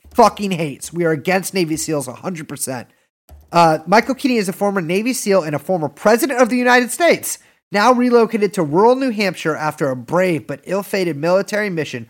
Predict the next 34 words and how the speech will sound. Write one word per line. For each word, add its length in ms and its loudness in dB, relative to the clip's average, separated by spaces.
cost 360 0
him 60 -4
a 40 -2
second 460 0
term. 440 -2
All 160 4
he 140 2
wants 260 4
to, 200 0
uh, 180 2
is 200 0
to 140 0
sink 360 -4
into 200 -2
anonymity 680 -2
with 160 -4
his 160 -6
family 580 -6
and 200 -8
a 40 -12
Secret 360 -8
Service 320 -4
detail. 420 -10
But 80 -10
when 140 -2
he's 140 -2
briefed 400 -2
on 100 2
an 100 -6
imminent 420 -2
threat 340 -2
against 360 -6
his 140 -6
daughter, 420 -4